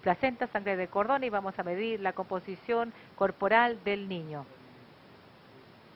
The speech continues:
La primera fase del estudio está lista y ojalá que tengamos los resultados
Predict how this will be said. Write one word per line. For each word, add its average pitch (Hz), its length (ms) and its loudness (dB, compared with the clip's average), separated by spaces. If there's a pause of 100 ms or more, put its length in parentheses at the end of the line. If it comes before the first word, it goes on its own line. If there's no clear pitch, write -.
La 190 100 -4
primera 190 320 -2
fase 240 360 -2
del 202 140 -6
estudio 196 340 -6
está 196 180 -4
lista 277 280 -6
y 247 60 -4
ojalá 190 240 -2
que 190 80 -4
tengamos 185 320 -8
los 180 100 -6
resultados 190 640 0